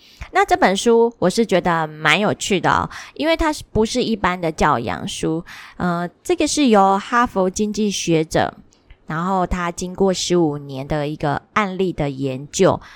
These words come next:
那研究这不同家庭里父母亲所扮演的角色，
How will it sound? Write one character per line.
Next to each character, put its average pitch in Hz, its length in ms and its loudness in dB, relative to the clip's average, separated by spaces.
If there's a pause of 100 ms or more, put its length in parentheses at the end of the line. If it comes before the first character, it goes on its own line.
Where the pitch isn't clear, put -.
(160)
那 294 120 -6
研 214 300 -6
究 240 180 -4
这 226 300 -6 (400)
不 220 100 -4
同 180 560 -4
家 254 200 0
庭 175 360 -8
里 151 180 -14
父 247 240 -12
母 160 280 -14
亲 190 560 -14
所 - 220 -12
扮 202 320 -6
演 139 160 -20
的 143 140 -16
角 110 240 -12
色， 147 320 -12